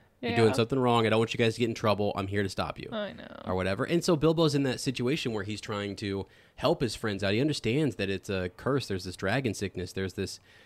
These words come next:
Speaker 1: um, situa-, yeah, I mean, Thorin is, is struggling here
Speaker 2: Yeah.
Speaker 1: big time. So, yeah, that is one of the cooler,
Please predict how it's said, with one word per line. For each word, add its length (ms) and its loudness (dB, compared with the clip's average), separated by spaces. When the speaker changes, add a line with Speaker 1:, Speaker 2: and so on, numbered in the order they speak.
Speaker 1:
um, 560 -2
situa-, 400 -2
yeah, 160 4
I 160 2
mean, 160 -2
Thorin 340 0
is, 200 -4
is 120 -2
struggling 680 -2
here 220 -6
Speaker 2:
Yeah. 160 0
Speaker 1:
big 100 -8
time. 240 -12
So, 300 -8
yeah, 180 -2
that 120 2
is 120 0
one 120 0
of 60 -4
the 80 -8
cooler, 460 -2